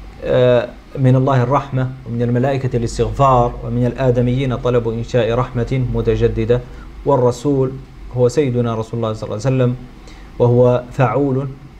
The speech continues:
فعول بمعنى مفعل، معناها رسول بمعنى مرسل. ثم قال: "واكتب قبول نظمي الصغير كأصله مختصر التحرير".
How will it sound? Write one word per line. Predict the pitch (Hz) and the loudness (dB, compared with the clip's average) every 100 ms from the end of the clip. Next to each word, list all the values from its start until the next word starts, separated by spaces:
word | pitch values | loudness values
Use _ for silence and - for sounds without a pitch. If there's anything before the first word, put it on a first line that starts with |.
| - - - - - | -20 -18 -18 -18 -4
فعول | 135 139 156 147 | 0 2 2 2
بمعنى | 123 120 113 123 143 - - - - - - 131 | 0 0 0 -2 -2 -6 -12 -20 -20 -20 -4 2
مفعل، | 127 123 113 120 101 101 | 2 2 0 0 -2 -10
معناها | 101 110 113 | -10 -6 -2
رسول | 120 - 147 | -2 0 0
بمعنى | 120 117 120 135 156 160 | 0 0 -2 -2 -4 -2
مرسل. | 131 120 - - 98 - - - - - - - - - - - - - - - - - | 0 0 -2 -6 -8 -10 -20 -20 -20 -20 -20 -20 -20 -20 -20 -18 -18 -20 -20 -20 -20 -2
ثم | 165 170 | 2 4
قال: | 151 - 156 156 160 | 2 2 2 2 2
"واكتب | 160 - 180 151 | 2 2 0 2
قبول | 143 135 147 151 127 | 2 4 4 6 4
نظمي | 135 139 135 127 | 4 2 2 2
الصغير | 123 - 117 135 139 127 120 | 2 0 0 0 2 0 0
كأصله | 123 120 127 123 123 | -2 -2 -2 0 2
مختصر | 117 - 117 - | 0 -2 -6 -4
التحرير". | 110 107 - 104 104 | -4 -4 -8 -6 -6